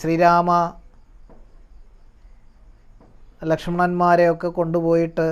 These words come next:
അസുര നിഗ്രഹം നടത്തുന്നു എന്നൊക്കെ പറഞ്ഞു കഴിഞ്ഞാൽ ഏതൊരു അസുരനെ നിഗ്രഹിക്കുമ്പോഴും അവസാനം അയാളെ നിഗ്രഹിച്ചതിന് ശേഷം അയാൾക്ക്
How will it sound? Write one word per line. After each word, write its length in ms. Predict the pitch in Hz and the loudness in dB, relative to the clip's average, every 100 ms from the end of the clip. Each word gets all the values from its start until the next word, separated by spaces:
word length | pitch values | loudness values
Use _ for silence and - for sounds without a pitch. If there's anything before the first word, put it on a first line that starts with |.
| 165 - - - - - - - | -6 -16 -20 -20 -20 -20 -18 -16
അസുര 240 | - 185 190 202 | -4 2 2 2
നിഗ്രഹം 380 | 180 180 185 185 | 0 2 0 0
നടത്തുന്നു 460 | 170 165 175 175 180 180 | -2 -2 -6 -6 -8 -8
എന്നൊക്കെ 260 | 165 175 175 170 | -8 -6 -4 -4
പറഞ്ഞു 240 | 151 160 | -4 -2
കഴിഞ്ഞാൽ 360 | 170 156 156 131 - - - - - - - - - - - - 147 | -2 -2 -4 -6 -10 -20 -20 -20 -20 -20 -20 -20 -20 -20 -20 -4 2
ഏതൊരു 240 | 196 240 226 | 4 6 6
അസുരനെ 400 | 202 214 220 220 233 | 4 0 0 -2 -2
നിഗ്രഹിക്കുമ്പോഴും 960 | 208 190 202 202 208 208 202 196 190 214 254 - - - - - - - - - | -2 -2 -2 -2 -4 -2 0 0 0 -6 -10 -20 -20 -20 -20 -20 -20 -20 -12 -8
അവസാനം 500 | 170 170 190 196 208 214 | -4 -2 0 -2 -4 -4
അയാളെ 340 | 180 175 185 196 185 | -2 0 2 0 -2
നിഗ്രഹിച്ചതിന് 680 | 151 185 190 190 196 196 190 175 | -4 -2 -2 -4 -6 -4 -6 -4
ശേഷം 380 | 160 165 180 151 - - - - - - - - - - - - - - | -4 -4 -8 -10 -16 -20 -20 -20 -20 -20 -20 -20 -20 -20 -20 -20 -20 -4
അയാൾക്ക് 480 | 151 165 165 175 | 2 2 0 0